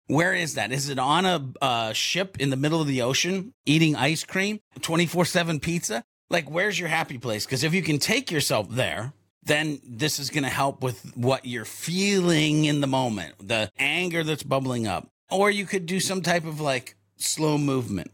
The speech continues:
or exercise. I'm not a big yoga person, but I was like, "Man, depending on how weird this would look, if I could get away from the scenario and do, like, some light Tai Chi or something," right? Where,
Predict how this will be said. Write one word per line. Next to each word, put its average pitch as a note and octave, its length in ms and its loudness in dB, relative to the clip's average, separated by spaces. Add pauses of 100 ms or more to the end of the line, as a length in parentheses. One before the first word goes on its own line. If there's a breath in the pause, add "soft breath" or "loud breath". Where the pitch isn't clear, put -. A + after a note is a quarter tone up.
(120)
or A#2 200 0
exercise. G2 960 -4
I'm E3+ 320 0
not G3 140 -2
a D3+ 80 -4
big C#3 300 -4
yoga C3 480 0
person, D#3+ 540 0
but B2+ 220 -2 (100)
I C3 120 0
was C#3 180 -4
like, A#2+ 160 -10
"Man, C3+ 380 0 (260)
depending F#3 480 0
on C#3+ 120 -2
how B2+ 220 0
weird B2 400 -4
this G#2+ 200 -6
would G2 160 -8
look, F#2+ 240 -6
if A2+ 120 -8
I B2+ 100 2
could B2+ 240 -8
get B2 160 -2
away G#2+ 580 0 (160)
from A#2+ 300 -2
the G#2 240 -6
scenario A2 880 -4
and G#2+ 240 -4
do, B2 280 0
like, G#2+ 280 -2
some A2 260 -2
light A2+ 320 -2
Tai A#2 380 -4
Chi A2+ 420 -4
or D2+ 100 -8
something," - 540 -6 (100)
right? G#2+ 300 -2
Where, G#2+ 260 -4